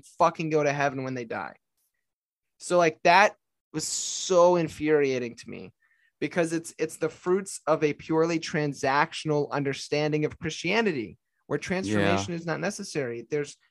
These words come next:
Speaker 1: it's, it's a resort of, like, a result of, of seeking power and control and manipulation. It's like, I don't wanna say that, <sighs>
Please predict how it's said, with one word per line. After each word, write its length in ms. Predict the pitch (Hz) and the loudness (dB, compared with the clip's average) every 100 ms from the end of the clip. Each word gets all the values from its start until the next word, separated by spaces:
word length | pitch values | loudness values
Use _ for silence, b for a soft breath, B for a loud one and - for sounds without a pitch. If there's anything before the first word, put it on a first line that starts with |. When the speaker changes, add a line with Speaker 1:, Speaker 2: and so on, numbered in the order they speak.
| _ | _
Speaker 1:
it's, 420 | 139 147 - - - | -6 -6 -8 -20 -10
it's 220 | 139 - | -8 -6
a 20 | |
resort 400 | 156 147 151 151 156 | -4 -4 -2 0 0
of, 140 | 156 | -2
like, 320 | 143 127 120 | -2 -2 -4
a 120 | 147 143 | -6 -4
result 360 | 139 143 147 | 0 2 2
of, 240 | 139 113 - _ _ _ | 0 -4 -20 _ _ _
of 200 | 135 - | -2 -2
seeking 380 | - 160 170 156 | -6 -8 -6 -8
power 540 | - 139 139 156 160 | -4 -2 0 2 0
and 260 | - 139 131 | -2 -6 -8
control 480 | 139 117 151 151 156 | -12 -10 -6 -2 -2
and 80 | 147 | -4
manipulation. 880 | 135 123 117 143 175 - 170 165 - _ _ - | -6 -8 -4 -2 -2 -2 -2 -2 -6 _ _ -4
It's 320 | 151 - - | -4 -4 -4
like, 360 | 143 131 - _ _ _ _ _ _ | -2 0 -4 _ _ _ _ _ _
I 120 | 156 175 | 2 4
don't 140 | 196 | 4
wanna 160 | 185 170 | 0 -2
say 640 | - 165 160 160 156 - _ _ _ _ _ _ _ _ - | -2 2 2 2 0 -4 _ _ _ _ _ _ _ _ 2
that, 340 | 147 143 127 _ _ _ _ _ _ _ _ _ | 4 4 2 _ _ _ _ _ _ _ _ _
<sighs> 20 | _ | _